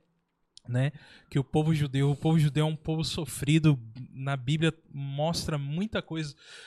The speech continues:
do que ele sofreu e tá sofrendo, as conquistas que ainda eles vão,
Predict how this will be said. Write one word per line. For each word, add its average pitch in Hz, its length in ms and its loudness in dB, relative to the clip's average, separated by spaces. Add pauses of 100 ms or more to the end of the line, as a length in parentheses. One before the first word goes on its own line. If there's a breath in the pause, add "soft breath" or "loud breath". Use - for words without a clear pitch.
(160 loud breath)
do 151 100 -2
que - 140 0
ele 170 140 4
sofreu 156 640 4
e 147 40 -2
tá 160 140 -6
sofrendo, 165 460 -6
as 175 160 -4
conquistas 202 500 -6
que - 140 -6
ainda 196 240 -6
eles 185 220 -6
vão, 175 200 -2